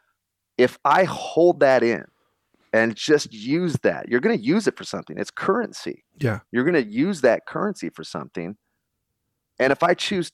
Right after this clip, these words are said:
Speaker 1: to hoard that currency, hoard that, that,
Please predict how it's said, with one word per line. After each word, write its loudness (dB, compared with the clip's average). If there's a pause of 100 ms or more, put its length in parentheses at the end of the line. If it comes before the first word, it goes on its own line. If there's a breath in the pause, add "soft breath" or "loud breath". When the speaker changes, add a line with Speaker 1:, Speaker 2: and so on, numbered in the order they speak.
Speaker 1:
to -2
hoard -4
that 0
currency, -8
hoard -2
that, 2 (280)
that, 0